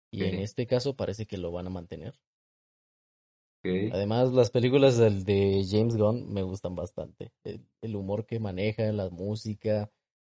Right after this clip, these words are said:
Speaker 1: y cómo, ¿cómo decirlo? Cómo lleva el ritmo de la película, así más dinámico, comédico, pero a la vez con acción y con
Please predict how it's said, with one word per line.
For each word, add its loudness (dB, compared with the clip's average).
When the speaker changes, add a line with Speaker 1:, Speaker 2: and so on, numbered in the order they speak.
Speaker 1:
y 2
cómo, 2
¿cómo -10
decirlo? -6
Cómo 10
lleva 12
el 10
ritmo 10
de 12
la 8
película, 4
así 2
más 4
dinámico, 2
comédico, 0
pero 2
a 0
la -2
vez 0
con -2
acción 0
y -2
con -8